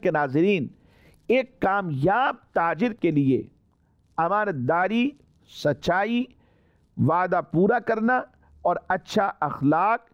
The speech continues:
یہ بہت ضروری ہے۔ مکہ مکرمہ کے امین تاجر حضرت نبی پاک صلی اللہ تعالی علیہ وآلہ وسلم نے ان خوبیوں کا جو اعلیٰ نمونہ پیش کیا ہے، اس کی مثال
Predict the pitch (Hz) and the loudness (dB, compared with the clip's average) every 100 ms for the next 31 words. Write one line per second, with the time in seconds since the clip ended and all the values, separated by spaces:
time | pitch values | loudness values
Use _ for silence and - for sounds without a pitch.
0 | _ _ - 180 226 170 175 156 214 277 | _ _ -2 2 2 2 -2 2 2 0
1 | - 156 165 151 135 131 - _ _ _ | -2 0 2 2 2 0 -2 _ _ _
2 | _ _ _ _ _ - 113 170 - 254 | _ _ _ _ _ 0 2 2 -2 0
3 | 262 269 220 165 - 208 240 277 262 208 | 2 2 0 -2 0 -2 0 -2 0 0
4 | 185 160 - 185 214 302 311 240 185 160 | 0 -2 -4 -2 0 2 0 0 -2 -2
5 | 135 127 - _ _ _ - - 180 202 | 0 -2 -2 _ _ _ -14 -4 -2 0
6 | 202 190 180 135 139 190 220 214 - 170 | 0 2 2 0 -2 0 2 0 0 -2
7 | 170 - 208 208 165 165 175 151 156 170 | -2 -4 -4 -2 -2 0 0 -2 -2 -2
8 | 175 175 156 170 160 151 147 147 143 202 | 0 0 0 0 2 2 0 0 2 2
9 | 165 131 160 214 254 226 165 123 - - | 2 0 -2 -2 -2 -2 -2 -2 -4 -20
10 | _ _ _ _ - 196 190 - 208 226 | _ _ _ _ -4 -2 -2 -2 0 2
11 | 254 285 285 247 190 165 180 - 180 214 | 2 2 0 -2 -2 -2 -4 -4 -4 -2
12 | 277 285 233 190 202 190 180 175 143 - | 0 0 0 0 0 0 0 -2 -2 -2
13 | 165 202 151 123 - - - - _ 185 | 0 0 0 -6 -14 -20 -20 -20 _ -4
14 | 190 - 170 147 131 175 185 208 214 | -4 -2 0 0 0 -2 0 0 -2